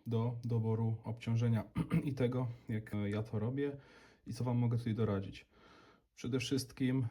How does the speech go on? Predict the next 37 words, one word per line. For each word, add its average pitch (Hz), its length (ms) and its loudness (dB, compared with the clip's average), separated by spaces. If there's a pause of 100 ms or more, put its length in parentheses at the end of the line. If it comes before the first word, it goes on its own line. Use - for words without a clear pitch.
metoda 113 340 2
prób 107 220 -4
i 107 60 0
błędów. 95 440 -2 (280)
Tutaj 147 260 2
nie 131 100 6
ma 120 100 2
złotego 113 320 -2
środka, - 360 -6
trzeba 123 240 -2
próbować. 104 540 -2 (460)
Ja 123 140 2
natomiast 127 720 2
wiem, 120 300 4
że 117 200 2
z - 100 -4
tej 131 160 0
partii 120 420 0
drewno 123 580 4 (240)
przy - 140 -4
rozmiarze 120 340 2
dwanaście 120 360 2
centymetrów 123 680 0
do 127 100 0
tego 120 300 0
jerka 120 420 2 (260)
z - 100 -16
przodu 120 320 0
potrzebuję 113 520 0
dociążyć 110 480 0
dziesięć 120 300 -2
i 135 40 2
pół 135 220 0
gramów, 147 460 2 (500)
natomiast 131 460 0
z - 80 -10
tyłu 113 340 2